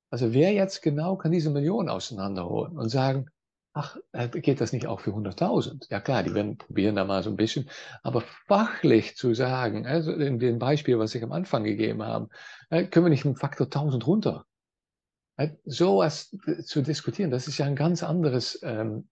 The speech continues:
äh, Thema. Also das heißt, ich bin bei dir, bei Projekten könnte man das machen. Da kann das zu, äh, könnte machen heißt, da kann das zu politischen Spiel führen und auch zu Salamitaktik. Ja, also ich, ich genehmige schon mal was und dann sage, „Jetzt musst du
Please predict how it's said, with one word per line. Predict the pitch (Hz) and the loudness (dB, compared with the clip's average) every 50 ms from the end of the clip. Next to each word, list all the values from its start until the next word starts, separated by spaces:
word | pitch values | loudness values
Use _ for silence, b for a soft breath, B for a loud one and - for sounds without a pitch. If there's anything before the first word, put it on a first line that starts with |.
| _ | _
äh, | - 117 104 101 104 107 110 | -6 -6 -4 -4 -4 -6 -4
Thema. | - - 175 185 175 143 120 - - - B B B B B B B | -2 0 2 2 2 0 -2 -6 -10 -12 B B B B B B B
Also | - 113 139 | 2 4 4
das | 139 - | 4 4
heißt, | 143 170 165 - | 4 4 4 4
ich | 135 | 6
bin | 113 127 123 120 | 4 4 4 4
bei | 123 131 160 175 | 2 4 4 6
dir, | 165 139 | 6 6
bei | 117 117 117 | 6 4 2
Projekten | - - 123 120 147 170 - - 139 - | 4 6 6 8 8 6 4 2 0 2
könnte | - 139 117 110 120 | 2 0 0 0 -4
man | 110 101 | -6 -6
das | - - - | -6 -6 -4
machen. | - 120 135 151 - - 226 254 226 - _ _ b b b b b - | -2 0 0 0 0 0 -2 -2 -4 -10 _ _ b b b b b -2
Da | - 123 135 | 0 0 0
kann | 135 - 135 139 143 | 2 2 2 2 4
das | 131 120 110 - - - | 2 2 2 2 -2 -8
zu, | - - - 117 107 104 101 _ _ _ _ _ _ _ _ _ _ | -6 -2 2 2 2 2 0 _ _ _ _ _ _ _ _ _ _
äh, | - 123 107 107 110 113 117 113 - | -10 -10 -8 -6 -6 -8 -10 -10 -10
könnte | - - 131 123 117 | -8 -6 -6 -4 -4
machen | 110 117 131 - - 120 98 | -4 -4 -4 -4 -4 -4 -2
heißt, | 110 117 110 - - | -2 -2 -2 -4 -8
da | 120 | -10
kann | - - 127 139 | -6 -4 -2 0
das | 143 120 - | 0 0 0
zu | - - 117 | -2 -4 -4
politischen | - - 117 139 151 151 - - - - | 0 2 4 4 2 2 -2 -6 -6 -6
Spiel | - - - - 135 160 185 190 - - _ _ _ _ _ - - | -6 -4 -2 2 4 4 4 2 -2 -8 _ _ _ _ _ -12 0
führen | - 185 175 175 180 214 220 214 208 B B B B | 4 6 8 8 8 6 2 0 -2 B B B B
und | 117 113 - | -6 -4 0
auch | 123 123 113 - | 0 0 0 0
zu | - - 104 | -2 -2 -2
Salamitaktik. | 90 - 92 82 87 90 107 123 143 147 151 - 156 156 156 - - 202 247 - - _ _ _ _ _ _ _ _ _ _ _ _ - | 0 2 0 2 2 2 2 4 4 2 4 2 0 0 0 0 2 2 2 2 -2 _ _ _ _ _ _ _ _ _ _ _ _ -10
Ja, | 151 151 - | -6 -4 -4
also | 135 107 107 | -2 -2 -2
ich, | 104 104 - - - | -2 -4 -6 -10 -14
ich | - - | -14 -10
genehmige | - - - 98 107 120 110 107 | -8 -6 -2 -2 -2 -2 -2 -4
schon | - 120 101 92 | -6 -6 -4 -4
mal | 95 95 | -4 -2
was | 90 90 87 - | -2 -2 -2 -4
und | - 101 | -6 -4
dann | 92 95 98 | -4 -4 -2
sage, | 92 104 95 90 85 | 0 0 -2 0 0
„Jetzt | 98 95 - - | 0 -2 0 0
musst | - 107 123 156 156 156 - - | 2 6 6 6 6 4 2 0
du | - 104 - - | 0 0 0 -2